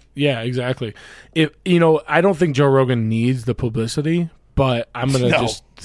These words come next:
Speaker 1: I'm just gonna throw him a little plug here. Um,
Speaker 2: Sure.
Speaker 1: if you are new to, like, this subject, if you Google, uh, Graham Hancock, Randall Carlson, uh,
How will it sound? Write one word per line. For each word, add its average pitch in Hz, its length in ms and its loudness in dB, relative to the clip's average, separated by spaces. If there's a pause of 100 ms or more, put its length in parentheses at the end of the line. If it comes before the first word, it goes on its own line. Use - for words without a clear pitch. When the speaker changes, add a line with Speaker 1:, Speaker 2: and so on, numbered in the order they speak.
(120)
Speaker 1:
I'm 147 160 0
just 143 160 0
gonna 127 260 0 (220)
throw 135 200 -2
him 120 120 -4
a 113 40 -4
little 113 220 -6
plug 127 340 -10
here. 107 300 -10 (480)
Um, 147 280 2
Speaker 2:
Sure. 135 140 0
Speaker 1:
if 127 200 -2
you 180 160 2
are 208 100 4
new 147 520 0
to, 135 400 -2
like, 123 500 -8
this 131 320 -2
subject, 117 640 -6 (340)
if 127 160 -10
you 165 180 -4
Google, 135 760 -2 (600)
uh, 123 180 -10
Graham 135 280 -2
Hancock, 127 640 0
Randall 123 280 -4
Carlson, 120 680 -4 (420)
uh, 107 320 -8